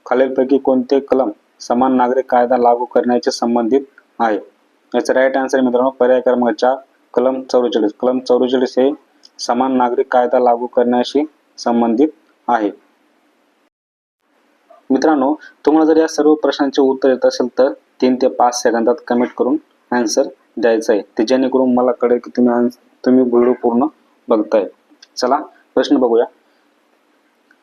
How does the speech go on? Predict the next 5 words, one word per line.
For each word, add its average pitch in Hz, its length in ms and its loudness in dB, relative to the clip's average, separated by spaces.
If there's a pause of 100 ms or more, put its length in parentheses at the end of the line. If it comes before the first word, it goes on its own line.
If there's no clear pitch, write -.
(460)
प्रश्न 143 240 0
क्रमांक 135 280 0
पंचवीस 131 300 -2
बघा, 123 160 0 (420)
भारतामध्ये 127 720 0